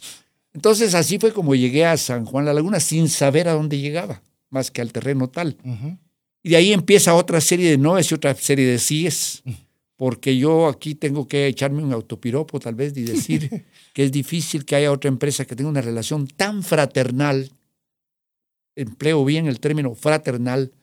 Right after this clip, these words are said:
Speaker 2: Ujú.
Speaker 1: tan de hermanos como Isla Vila Atitlán con esa comunidad.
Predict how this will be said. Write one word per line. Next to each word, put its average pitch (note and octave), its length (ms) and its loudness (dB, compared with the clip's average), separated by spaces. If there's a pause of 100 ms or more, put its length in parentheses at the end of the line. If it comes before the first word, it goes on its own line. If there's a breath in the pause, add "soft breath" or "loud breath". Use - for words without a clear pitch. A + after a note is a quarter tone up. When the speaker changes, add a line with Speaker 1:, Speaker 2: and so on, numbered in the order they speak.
Speaker 2:
Ujú. A2 160 -12
Speaker 1:
tan C3+ 200 0
de C3 60 2
hermanos D3 540 -2 (380)
como B2 280 0
Isla A#2+ 180 -2
Vila C3+ 180 0
Atitlán C3+ 560 -4 (200)
con A#2+ 180 -6
esa B2 240 -2
comunidad. G#2 460 -10